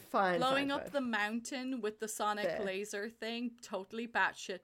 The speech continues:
Speaker 2: but glorious. I love the sheer madness of it, just the fact that they were able to
Speaker 1: Mm.
Speaker 2: cut this enormous hole out of the side of a mountain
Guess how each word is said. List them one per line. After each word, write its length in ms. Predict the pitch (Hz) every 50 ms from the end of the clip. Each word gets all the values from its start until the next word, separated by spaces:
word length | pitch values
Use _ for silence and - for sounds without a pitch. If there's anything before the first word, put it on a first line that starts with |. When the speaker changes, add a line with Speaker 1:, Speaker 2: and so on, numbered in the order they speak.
| _
Speaker 2:
but 160 | - 190 190 -
glorious. 640 | 190 175 175 175 160 160 170 156 156 151 - - -
I 80 | 175 170
love 220 | 170 170 175 170
the 80 | - 247
sheer 240 | - - - 165 165
madness 500 | 175 160 147 170 170 - 180 156 - -
of 120 | 175 160 160
it, 100 | 180 -
just 180 | - 170 -
the 60 | - 165
fact 240 | - 170 151 -
that 100 | - 185
they 120 | - 180 175
were 80 | 170
able 200 | 170 170 180 175
to 80 | 170 165
Speaker 1:
Mm. 60 | 175 -
Speaker 2:
cut 180 | 196 175 - -
this 140 | 190 185 - -
enormous 720 | 175 175 175 175 180 180 185 175 175 175 170 165 160 156
hole 380 | - - 175 170 160 160 160 -
out 160 | - 160 165 160
of 100 | - -
the 40 | 156
side 220 | - - 160 156
of 80 | 156 151
a 60 | 156
mountain 480 | 156 143 151 151 147 - - - 139